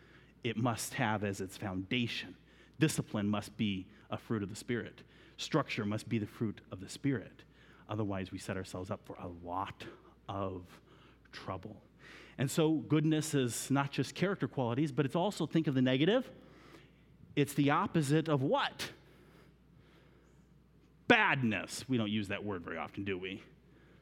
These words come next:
But another word we might use is evil. Evilness.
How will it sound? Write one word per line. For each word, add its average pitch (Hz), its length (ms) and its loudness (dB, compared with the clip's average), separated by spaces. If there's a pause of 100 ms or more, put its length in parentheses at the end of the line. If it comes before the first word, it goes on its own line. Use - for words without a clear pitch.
(220)
But 190 80 0
another 254 180 4
word 233 140 6
we 226 80 4
might 226 180 4
use 226 160 4
is 202 140 0
evil. 214 560 4 (1900)
Evilness. 214 840 4